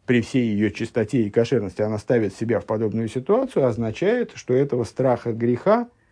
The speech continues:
как страха нарушить волю Всевышнего именно, у неё таки, да, недостаёт. В этом есть проблема.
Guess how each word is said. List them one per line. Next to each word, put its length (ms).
как 180
страха 380
нарушить 420
волю 240
Всевышнего 480
именно, 400
у 120
неё 260
таки, 240
да, 160
недостаёт. 760
В 100
этом 200
есть 200
проблема. 520